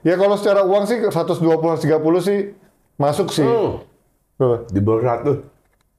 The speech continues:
Speaker 1: Ya kalau dia, kalau Napoli nurunin kan.
Speaker 2: Nggak ada yang mau. Sementara dia lawan Genoa udah nggak main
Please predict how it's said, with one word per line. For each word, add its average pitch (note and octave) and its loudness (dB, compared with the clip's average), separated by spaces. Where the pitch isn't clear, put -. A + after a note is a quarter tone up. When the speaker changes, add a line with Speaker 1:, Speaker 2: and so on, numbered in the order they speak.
Speaker 1:
Ya B2+ 0
kalau C3+ 0
dia, C#3 2
kalau C#3 0
Napoli C3+ 0
nurunin C3+ 0
kan. G#2 0
Speaker 2:
Nggak C#3+ -2
ada A#2+ 2
yang A#2 0
mau. A#2+ -2
Sementara B2 0
dia B2+ -2
lawan F#2 -2
Genoa G#2+ 0
udah G#2 0
nggak F#2+ -2
main G#2 -2